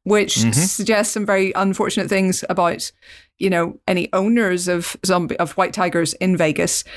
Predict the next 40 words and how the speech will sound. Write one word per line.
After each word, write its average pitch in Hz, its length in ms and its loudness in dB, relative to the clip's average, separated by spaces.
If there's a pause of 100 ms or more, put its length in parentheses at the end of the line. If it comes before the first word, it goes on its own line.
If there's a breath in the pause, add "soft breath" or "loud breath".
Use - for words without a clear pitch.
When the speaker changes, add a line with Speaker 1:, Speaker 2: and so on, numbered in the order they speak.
(320 loud breath)
Speaker 1:
I, 262 260 0
I 269 200 2
have 294 320 -2
questions 311 600 0
about 220 320 0
its 220 320 0
zombies, 220 540 0
who 220 180 2
seem 208 280 2
to 208 120 0
be 196 220 2
more 190 460 2
kind 175 260 0
of, 170 240 -2
I 190 100 2
don't 180 120 0
know, 170 200 2
Mad 190 300 0
Maxian, 196 760 0 (460 loud breath)
uh, 175 540 0 (220)
outcasts 233 800 0
than 185 480 2
your 190 200 4
Speaker 2:
Mm-hmm. 156 60 4
Speaker 1:
traditional 196 540 2
undead. 165 540 0 (460 loud breath)
Um, 190 200 2
Speaker 2:
Ah. 208 160 4
Speaker 1:
but 214 240 2
it 214 200 0
certainly 226 320 0
looks 226 300 -2
like 202 180 0
it's - 120 -4
going 202 140 2
to 196 60 0
be 196 180 2
heavy 196 380 0
on 185 240 0
the 180 360 -2